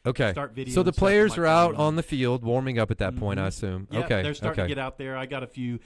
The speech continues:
Speaker 2: kinda shots of, um, actually Hardman was one of the first guys that came
Speaker 1: Okay,
Speaker 2: out warming
Speaker 1: nice.
Speaker 2: up, which is kinda funny that he
Speaker 1: Yeah.
Speaker 2: ended up catching the game winner.
Speaker 1: Exactly.
Speaker 2: Um, but yeah, at that point it was, I'm texting friends, I'm taking pictures. I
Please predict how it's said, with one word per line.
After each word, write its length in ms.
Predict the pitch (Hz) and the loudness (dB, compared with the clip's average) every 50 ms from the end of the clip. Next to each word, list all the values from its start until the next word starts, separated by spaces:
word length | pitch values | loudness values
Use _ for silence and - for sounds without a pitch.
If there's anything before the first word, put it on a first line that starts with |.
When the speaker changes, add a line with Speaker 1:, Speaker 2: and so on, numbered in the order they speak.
| _ _ _ _ _ - | _ _ _ _ _ -6
Speaker 2:
kinda 180 | 143 131 120 | -4 -4 -4
shots 380 | - - 127 110 107 - - - | -4 -4 -6 -6 -6 -8 -6 -6
of, 200 | 113 104 101 - - | -6 -6 -6 -10 -8
um, 200 | 113 107 104 107 - | -6 -6 -6 -6 -4
actually 280 | 113 120 - - 113 104 | -6 -6 -6 -6 -4 -2
Hardman 340 | 110 123 123 117 104 101 | -2 -2 -2 -2 -2 -2
was 120 | 101 101 95 | -2 -4 -4
one 120 | 104 107 104 | -6 -6 -8
of 40 | |
the 60 | 98 - | -8 -10
first 200 | - - 101 - | -12 -12 -12 -12
guys 180 | - 110 104 98 | -12 -14 -14 -14
that 100 | 92 - | -10 -4
came 80 | 104 123 | 0 0
Speaker 1:
Okay, 200 | 139 - 156 143 | 2 2 2 0
Speaker 2:
out 80 | 139 123 | 0 -2
warming 260 | 113 117 107 98 104 | -4 -6 -4 -4 -4
Speaker 1:
nice. 140 | 107 104 - | -4 -4 -6
Speaker 2:
up, 40 | 127 | -8
which 140 | 120 - 120 | -10 -12 -14
is 80 | - | -16
kinda 180 | - 127 117 110 | -12 -12 -12 -12
funny 280 | - - 120 110 107 | -10 -10 -10 -10 -10
that 160 | 101 101 101 107 | -10 -12 -10 -4
he 100 | 92 113 | 0 2
Speaker 1:
Yeah. 120 | 113 110 | 2 2
Speaker 2:
ended 80 | 98 82 | 0 -2
up 40 | - | -6
catching 260 | - 110 - - 101 | -14 -16 -16 -16 -16
the 80 | 101 98 | -16 -14
game 180 | 98 104 107 110 | -12 -12 -10 -8
winner. 80 | 104 98 | -8 -6
Speaker 1:
Exactly. 520 | 90 92 101 95 98 95 - 85 82 76 - - | -2 0 2 2 0 0 -2 -4 -6 -6 -10 -10
Speaker 2:
Um, 360 | - 131 120 113 107 104 95 - _ - _ _ | -6 -4 -2 0 0 -2 -4 -6 _ -20 _ _
but 120 | - 196 196 | -4 -2 0
yeah, 180 | 202 180 170 | 2 2 0
at 100 | 160 - | 0 -2
that 160 | 170 160 156 120 | -4 -6 -4 -4
point 180 | 131 127 120 113 | -4 -2 -2 -2
it 60 | 110 | -4
was, 180 | 107 101 - - | -4 -6 -10 -10
I'm 100 | 123 120 | -12 -8
texting 400 | - - 123 113 - - 117 104 | -6 -6 -6 -6 -6 -8 -8 -8
friends, 340 | - - 110 107 104 104 101 | -6 -6 -6 -4 -4 -4 -4
I'm 120 | 110 107 | -6 -6
taking 260 | - 117 110 - - - | -6 -6 -6 -6 0 0
pictures. 480 | 113 110 - - - 107 107 101 98 | 0 0 0 -2 -4 -4 -4 -4 -4
I 140 | 107 101 98 | -6 -6 -6